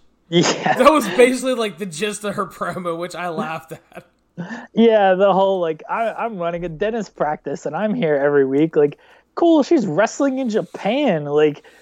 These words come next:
Speaker 1: wh-, you know, what's your argument here?
Speaker 2: Yeah, I just, I laughed at it. I hope it, when she fully turns heel,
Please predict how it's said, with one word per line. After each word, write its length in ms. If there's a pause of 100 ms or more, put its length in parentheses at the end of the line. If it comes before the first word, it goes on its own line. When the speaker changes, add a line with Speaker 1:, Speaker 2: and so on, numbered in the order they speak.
Speaker 1:
wh-, 600
you 140
know, 280
what's 280
your 160
argument 560
here? 500 (1000)
Speaker 2:
Yeah, 220
I 140
just, 240
I 160
laughed 340
at 80
it. 160 (300)
I 180
hope 260
it, 140
when 180
she 200
fully 340
turns 380
heel, 420